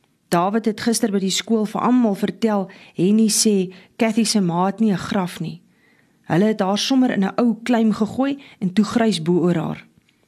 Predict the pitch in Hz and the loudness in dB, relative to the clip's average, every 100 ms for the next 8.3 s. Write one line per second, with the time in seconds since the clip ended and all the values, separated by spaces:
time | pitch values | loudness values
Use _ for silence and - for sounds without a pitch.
0 | _ _ - 240 233 - 226 208 208 185 | _ _ -4 0 0 0 2 2 0 -4
1 | 175 175 _ _ _ _ 214 226 269 240 | -8 -8 _ _ _ _ 0 2 2 4
2 | 262 262 277 185 175 185 196 180 175 165 | 4 2 2 4 2 2 0 -2 -2 -4
3 | 160 156 - 151 - - _ _ _ - | -4 -6 -8 -10 -12 -14 _ _ _ -10
4 | 151 156 214 170 - - - 214 202 190 | -4 0 0 0 -6 -8 -2 2 4 2
5 | 170 - 156 147 - - _ _ _ _ | -2 -6 -10 -10 -16 -20 _ _ _ _
6 | _ _ _ _ _ 175 214 226 - 220 | _ _ _ _ _ 2 2 2 0 -2
7 | 196 - - - - 220 208 190 165 175 | -2 -10 -18 -4 0 2 4 2 2 0
8 | 196 175 | 0 -2